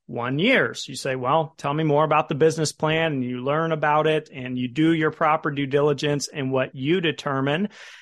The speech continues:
as an investor is maybe that's twenty times more risky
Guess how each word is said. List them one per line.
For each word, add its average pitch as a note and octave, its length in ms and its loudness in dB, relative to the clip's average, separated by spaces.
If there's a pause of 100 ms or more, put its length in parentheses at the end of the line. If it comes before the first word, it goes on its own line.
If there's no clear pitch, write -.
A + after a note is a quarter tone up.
(120)
as C#3 300 0
an C3+ 80 -2
investor D#3+ 600 0
is D#3 160 -4
maybe A3 480 0 (240)
that's F3+ 500 -2 (160)
twenty A#3+ 640 -2
times G3 680 -2
more F3 440 -2
risky D3+ 720 -2